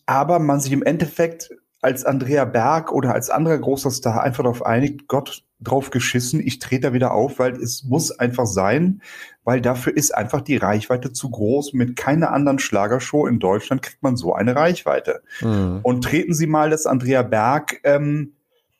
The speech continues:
Speaker 1: bei einer anderen Samstagabendshow auf, was weiß ich, hier Pro sieben, Joko und Klaas. Sie glauben mir nicht im Ernst, dass Sie der Andrea Berg auftreten lassen und wenn dann nur als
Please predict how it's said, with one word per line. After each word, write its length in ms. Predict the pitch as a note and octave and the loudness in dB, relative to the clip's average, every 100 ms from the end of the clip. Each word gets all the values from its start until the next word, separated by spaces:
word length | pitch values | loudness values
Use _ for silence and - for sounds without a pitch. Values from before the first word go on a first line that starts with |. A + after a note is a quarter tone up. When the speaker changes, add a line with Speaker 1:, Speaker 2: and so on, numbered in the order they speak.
| _ _ _ _ - | _ _ _ _ 0
Speaker 1:
bei 100 | C3+ | 2
einer 220 | D3+ D3 | 4 2
anderen 240 | F#3 F3 | 2 2
Samstagabendshow 920 | A2 A2 G#2 G#2+ D#2+ F2+ F#2 - F#2+ | 2 0 0 -2 0 -2 0 -2 0
auf, 260 | D#2 D#2+ E2+ | 2 0 0
was 160 | A2+ B2 | -2 0
weiß 140 | A#2+ | 0
ich, 140 | C#3 | 0
hier 180 | - A#2+ | 0 -2
Pro 220 | - C#3+ | 0 0
sieben, 280 | C#3 D#3 B2+ | 2 0 0
Joko 320 | G2+ C3 - | 2 0 2
und 140 | C#3 B2 | 0 0
Klaas. 420 | - A#2 F2 - | 0 2 0 -2
Sie 120 | G#2+ | -4
glauben 200 | G#2+ C#3 | 0 0
mir 60 | D3+ | 2
nicht 100 | C#3 | 2
im 120 | B2+ | 2
Ernst, 260 | A#2+ C#3+ - | 2 2 -2
dass 100 | - | -2
Sie 80 | |
der 140 | C3 B2 | -2 0
Andrea 260 | B2+ C3+ | 0 0
Berg 260 | B2 D3+ E3 | 2 0 0
auftreten 480 | - - - D#2+ F2+ | -4 -4 -6 -4 0
lassen 260 | F2+ - | -2 0
und 160 | A2 F#2+ | -2 0
wenn 180 | G#2+ B2 | 2 2
dann 140 | C3 | 2
nur 220 | C#3 C#3+ | 2 2
als 680 | - A#2+ B2 B2 - - - | 2 2 0 -4 -8 -10 -14